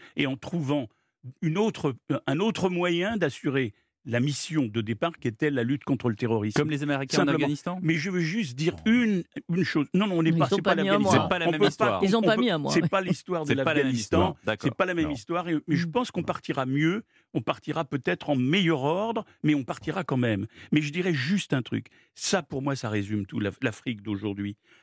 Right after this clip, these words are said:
Speaker 1: En, en vingt, en trente ans, en trente ans, il y a eu vingt coups d'État en Afrique. En trente ans.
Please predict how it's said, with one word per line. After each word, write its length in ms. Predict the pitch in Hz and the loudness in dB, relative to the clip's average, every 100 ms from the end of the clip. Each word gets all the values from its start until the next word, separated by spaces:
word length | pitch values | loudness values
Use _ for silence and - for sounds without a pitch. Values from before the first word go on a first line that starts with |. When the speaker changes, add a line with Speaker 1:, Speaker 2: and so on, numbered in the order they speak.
| _ - | _ 0
Speaker 1:
En, 180 | 156 156 _ | 0 0 _
en 460 | 156 139 123 120 120 | 2 2 0 0 0
vingt, 340 | 117 214 180 _ _ _ - | 2 2 0 _ _ _ 0
en 80 | 139 | 0
trente 340 | - 269 - | 2 -2 -2
ans, 140 | 110 - _ _ _ - | -10 -12 _ _ _ -2
en 100 | 165 | -2
trente 380 | - 220 175 | 0 -2 0
ans, 160 | 226 247 | -2 -2
il 80 | 160 | 0
y 60 | |
a 20 | 135 | 0
eu 140 | 131 | 0
vingt 280 | 117 208 269 | 0 2 2
coups 180 | 202 165 | 0 0
d'État 280 | 151 - 160 | 0 0 -2
en 80 | 127 | -4
Afrique. 480 | 117 107 95 - - _ _ _ | -6 -10 -12 -14 -20 _ _ _
En 120 | 117 | -4
trente 420 | 98 - 208 151 | -4 -2 0 0
ans. 120 | 107 | -2